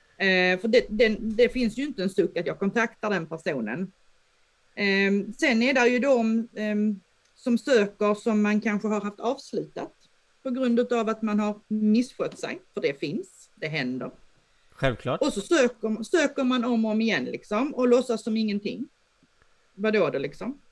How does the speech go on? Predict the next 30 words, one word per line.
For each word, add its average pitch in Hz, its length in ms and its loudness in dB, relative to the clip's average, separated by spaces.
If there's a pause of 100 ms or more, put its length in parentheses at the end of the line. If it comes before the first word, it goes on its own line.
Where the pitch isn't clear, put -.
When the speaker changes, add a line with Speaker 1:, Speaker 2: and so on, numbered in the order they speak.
(880)
Speaker 1:
Så 208 80 -12
tänker 226 260 0
man, 226 120 -2
"Jaha." - 280 -6 (1300)
Eh, 202 280 2
var 247 120 4
det 233 80 4
någonting 233 340 2
som 240 120 -2
var 214 140 4
oklart 220 380 -2
förra 202 240 0
gången 139 300 -2
vi 214 100 0
pratade 294 320 -2
med 269 120 0
varandra? 254 480 -2 (220)
Var, 175 460 0
var 196 200 -2
jag 185 140 0
inte 190 160 -4
tydlig? 185 580 -6 (1000)
Eh, 170 460 -6 (120)
det 175 420 0
är 359 100 4
väl 240 140 2
egentligen 180 400 -2
de 170 220 -4
som 180 200 -8
är, 156 320 -4